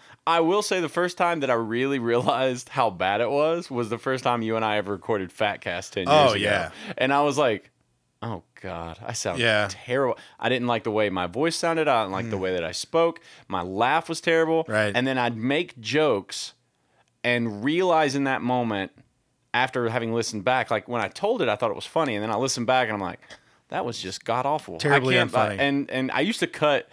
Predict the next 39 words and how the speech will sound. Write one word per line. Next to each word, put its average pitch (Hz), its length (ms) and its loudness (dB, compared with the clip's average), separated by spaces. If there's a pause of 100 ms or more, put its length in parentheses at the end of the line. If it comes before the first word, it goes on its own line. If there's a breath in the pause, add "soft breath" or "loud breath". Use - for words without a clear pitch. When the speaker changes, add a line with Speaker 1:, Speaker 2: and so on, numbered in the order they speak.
(240 loud breath)
Speaker 1:
like, 160 180 4
I, 185 420 2
if 156 180 -2
you 220 140 -2
listen 175 320 0
to 123 80 0
the 117 80 2
old 120 240 4
episodes, 151 680 0 (300)
they're 147 200 2
probably 165 500 0
sixty - 920 -2
or 131 100 0
more 120 200 0
percent 120 380 -6
you 117 280 -2
because 107 220 -4
I 110 80 2
cut 117 200 0
out 110 160 4
all 104 100 2
my 98 140 0
dumb 98 480 -2
jokes 101 340 0
that 131 100 0
I 117 100 4
didn't 120 320 2
like. 120 300 4
And 135 80 4
I'm 131 80 2
like, 127 160 4
"I 131 120 4
can't 156 220 2
let 131 160 2
people 127 220 2
think 113 140 2
I'm 107 120 2
this 107 160 0
unfunny." 101 500 0